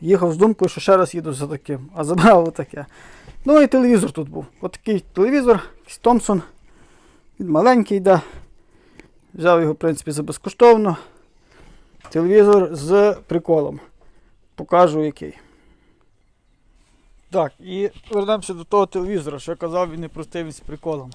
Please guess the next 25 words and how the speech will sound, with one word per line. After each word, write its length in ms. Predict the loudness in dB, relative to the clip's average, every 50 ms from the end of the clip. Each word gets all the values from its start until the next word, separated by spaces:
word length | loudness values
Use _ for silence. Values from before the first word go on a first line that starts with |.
| -20 _ _ _ _ _ -20 -20 -20 -18 -20 -20 -20 _ _ -10
По 120 | -10 -10
словах 420 | -10 -10 -8 -6 -4 -6 -6 -6 -8
власника, 580 | -4 -4 -4 -4 -6 -12 -14 -12 -12 -14 -14 -14
що 160 | -14 -12 -10
він 140 | -10 -8 -6
є 180 | -6 -6 -6 -8
люмісцентний, 800 | -12 -12 -12 -12 -14 -14 -8 -6 -6 -6 -8 -10 -16 -18 -18
тобто 240 | -18 -18 -18 -14 -12
він 180 | -12 -12 -12 -16 -20 _ _ _ _ _ _ _ _ _ _ -20 -20 -20 -20 -20 -14
має 260 | -10 -8 -6 -6 -6
світитися 500 | -8 -10 -10 -8 -8 -10 -10 -10 -16 -16
в 60 | -16 -16
темноті. 460 | -18 -18 -18 -18 -20 -20 -20 -20 -20 _ _ _ _ _ _ _ _ _ _ _ _ -16
От 160 | -16 -14 -14
він 120 | -14 -18 -18
постояв 500 | -18 -18 -16 -10 -8 -8 -6 -6 -8 -10
на 100 | -14 -14
сонці. 460 | -8 -8 -6 -6 -8 -10 -14 -16 -16 -20 _ _ _ -20 -20 -20 -20 -20 -20 _ _ _ _ _ _ -14 -14 -14 -14 -14 -18 -16
Зараз 360 | -12 -10 -10 -10 -10 -10 -10
його 120 | -10 -8
занесу 540 | -8 -10 -14 -14 -14 -14 -10 -8 -8 -8 -8 -10 -20 -20 _ -20 -20 -20 -20 _ -20 _ _ -20 -20 -20 -20 -20 _ -20 -20 -20 -20 -20 _ _ _ -20 -20
в 40 |
гараж 420 | -20 -16 -12 -8 -8 -8 -8 -10 -14 _ _ -20 -20 -20 -20 -20 -20 _ -20 _ -20 _ _ _ -20 -20 -18 -18
і 60 | -16
попробую 460 | -16 -16 -14 -12 -12 -10 -8 -10